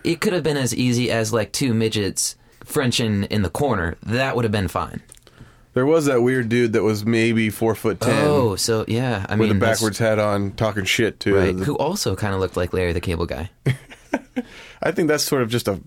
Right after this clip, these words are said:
Speaker 2: stereotypical rednecky, overweight guy
Speaker 1: Yeah.
Speaker 2: look.
Speaker 1: Yeah, that's true.
Speaker 2: <laughs> He was definitely making a lot of suggestions to the band on what they should and shouldn't be doing.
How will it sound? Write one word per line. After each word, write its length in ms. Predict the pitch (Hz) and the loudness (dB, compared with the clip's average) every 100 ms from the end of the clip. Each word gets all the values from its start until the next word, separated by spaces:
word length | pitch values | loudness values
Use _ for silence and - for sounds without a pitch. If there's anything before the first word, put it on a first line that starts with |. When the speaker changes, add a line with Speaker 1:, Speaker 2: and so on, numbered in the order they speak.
| - | -14
Speaker 2:
stereotypical 760 | - - 117 110 95 104 98 98 | -6 0 2 2 0 -2 0 0
rednecky, 920 | 95 98 101 98 95 - 92 92 92 - _ - | 2 2 0 0 -2 -2 -4 -4 -6 -12 _ -2
overweight 420 | 104 92 90 98 | 0 2 2 2
guy 160 | 92 90 | 2 2
Speaker 1:
Yeah. 40 | |
Speaker 2:
look. 320 | 90 - - - - | 0 -2 -10 -16 -8
Speaker 1:
Yeah, 400 | 101 92 90 90 - _ - 131 - | -4 -2 -2 -4 -8 _ -4 -4 -6
that's 160 | - - | -10 -8
true. 140 | - - - - | -8 -8 -10 -6
Speaker 2:
<laughs> 80 | 226 - - - - - - - - - | -8 -8 -20 -20 -20 -20 -20 -20 -20 -12
He 140 | - 294 | -2 2
was 120 | 269 | 2
definitely 400 | 165 175 185 156 | 2 0 2 2
making 240 | 147 160 143 | 4 2 2
a 60 | 120 | 4
lot 200 | 131 160 | 4 2
of 40 | |
suggestions 540 | 151 135 147 143 135 - | 0 2 2 0 -2 2
to 60 | |
the 80 | 127 | 2
band 320 | 113 135 127 | 2 2 2
on 60 | 113 | 2
what 100 | 113 | 2
they 160 | 113 104 | 2 2
should 240 | - 127 | 0 0
and 100 | 113 | 2
shouldn't 240 | 131 113 | 0 2
be 80 | 104 | 2
doing. 400 | 104 117 98 98 | 2 2 0 -2